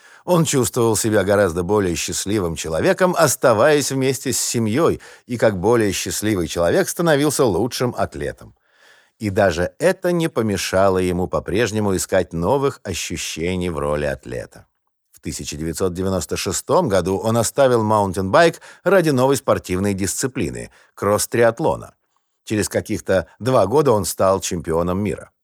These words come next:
Разнообразие и баланс были не единственными факторами,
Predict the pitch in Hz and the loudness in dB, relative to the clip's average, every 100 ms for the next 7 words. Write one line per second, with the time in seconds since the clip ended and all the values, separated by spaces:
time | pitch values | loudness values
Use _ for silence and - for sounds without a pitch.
0 | _ _ _ _ 85 85 87 82 76 104 | _ _ _ _ -4 -2 0 -2 2 4
1 | 107 82 80 76 82 82 98 156 107 101 | 4 2 -2 -4 -4 0 2 2 -2 -2
2 | 165 175 156 135 110 87 120 - 98 92 | -2 0 0 0 0 0 -2 -4 -4 -2
3 | 85 80 73 131 - 123 120 117 104 | -2 -4 -2 -2 0 0 2 0 -2